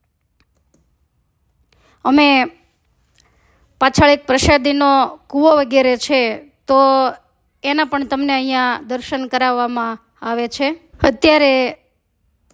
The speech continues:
જે તમને દ્રશ્ય દેખાઈ રહ્યું છે, એ આપણા નાસિક મંદિરનું જ દ્રશ્ય છે. ખૂબ ઝાઝી જગ્યામાં સંતોએ અહીંયા દાખલો કરી અને આપણું મંદિર બનાવેલું છે. સ્કૂલ, હોસ્પિટલ, કોલેજ વગેરે ઘણું બધું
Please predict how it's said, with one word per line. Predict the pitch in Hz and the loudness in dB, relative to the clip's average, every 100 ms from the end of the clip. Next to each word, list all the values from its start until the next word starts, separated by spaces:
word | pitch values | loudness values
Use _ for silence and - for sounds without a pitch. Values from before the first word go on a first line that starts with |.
| _ _ _ _ _ - | _ _ _ _ _ -4
જે | 214 277 | 0 0
તમને | 285 277 269 | 0 -2 0
દ્રશ્ય | 254 277 - 269 | 0 0 0 2
દેખાઈ | 269 269 285 262 | 2 2 2 2
રહ્યું | 247 240 | 2 0
છે, | - 277 330 - _ | -4 -6 -8 -14 _
એ | 269 | -2
આપણા | 254 247 269 269 254 | 0 0 0 0 0
નાસિક | 240 247 294 254 | -2 -4 -6 -8
મંદિરનું | 247 269 277 247 262 262 | -6 -2 -2 -2 -4 -4
જ | 208 254 247 233 | 2 2 2 -2
દ્રશ્ય | 214 220 254 - 262 | -6 -6 -2 -2 -4
છે. | 240 277 330 - _ _ _ _ _ _ _ | -6 -8 -8 -12 _ _ _ _ _ _ _
ખૂબ | - 359 320 330 320 302 208 | -2 -2 2 2 4 0 -2
ઝાઝી | 233 262 262 | -4 -2 0
જગ્યામાં | 277 277 240 285 285 254 208 202 | 0 -2 0 0 0 -2 -4 -10
સંતોએ | - 277 285 277 285 | -8 -8 -2 -2 0
અહીંયા | 269 269 240 | -2 -4 -4
દાખલો | 262 285 269 | -4 -2 -4
કરી | 254 269 294 262 | -2 -2 -2 -2
અને | 240 262 | -2 -2
આપણું | 247 247 262 233 | -4 -4 -8 -8
મંદિર | 240 254 262 254 | -6 -4 -2 -4
બનાવેલું | 220 233 247 247 254 254 | -6 -6 -6 -6 -6 -8
છે. | - 269 | -6 -6
સ્કૂલ, | 247 - 269 262 240 247 | -6 -8 -6 -4 -2 -2
હોસ્પિટલ, | 233 254 - 240 - 240 247 247 | -2 -4 -8 -10 -6 -6 -6 -6
કોલેજ | 254 247 254 240 240 233 | -4 -2 -2 -6 -6 -8
વગેરે | 233 240 240 | -6 -4 -4
ઘણું | 214 269 277 | -4 -6 -4
બધું | 233 240 233 233 | -2 0 0 -2